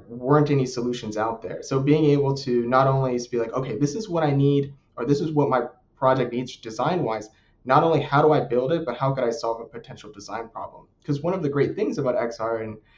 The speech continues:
how it's changed is we've sort of come up with all these different ways of dealing with, uh, inventory or different grabbables or moving around the world. All of those things that, like, aren't, uh, super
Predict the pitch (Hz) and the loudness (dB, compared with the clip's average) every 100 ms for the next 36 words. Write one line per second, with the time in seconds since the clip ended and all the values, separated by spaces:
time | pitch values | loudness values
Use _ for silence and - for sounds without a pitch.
0 | _ 135 123 120 - 190 202 143 117 120 | _ 2 2 0 -4 2 2 2 -4 -4
1 | 120 - _ _ _ - 165 - 165 160 | -4 -6 _ _ _ 2 2 2 2 0
2 | 170 131 - 139 139 135 120 120 110 135 | 2 0 2 4 4 2 -2 -4 -2 2
3 | 147 113 - _ - 120 117 117 110 107 | 2 0 -10 _ -4 -2 0 -2 -4 -6
4 | 110 107 101 - _ _ _ - 233 202 | -8 -8 -8 -12 _ _ _ 0 2 4
5 | 160 - 135 117 110 - 131 139 156 175 | 0 0 2 4 2 0 -4 -2 0 2
6 | 151 127 113 107 107 107 110 139 139 139 | 0 -2 -2 -2 -4 -6 -4 -2 0 2
7 | 139 139 143 196 156 - 165 214 240 180 | 2 2 0 0 0 0 0 2 2 2
8 | 175 165 - 156 170 156 131 - 113 110 | 0 0 0 0 2 0 -2 -2 -2 -4
9 | - _ _ _ _ - 131 139 139 135 | -6 _ _ _ _ -2 2 4 2 0
10 | - _ _ _ _ _ 135 139 123 117 | -6 _ _ _ _ _ 0 4 4 2
11 | - - 196 190 175 170 160 147 143 135 | -2 -6 -4 2 6 6 8 8 6 4
12 | 131 - | 0 -4